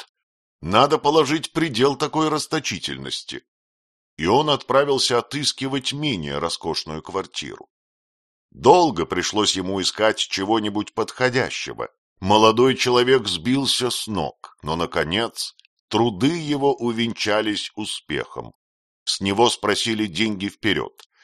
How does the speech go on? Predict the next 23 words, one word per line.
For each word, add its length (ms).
Четыре 500
с 80
половиной 540
доллара 500
в 100
неделю 640
с 140
постелью 800
и 180
столом. 640
Пожилая 520
хозяйка, 760
с 100
добродушным 680
лицом 400
и 160
видом 360
женщины, 540
много 400
потрудившейся 840
на 120
своём 420
веку, 460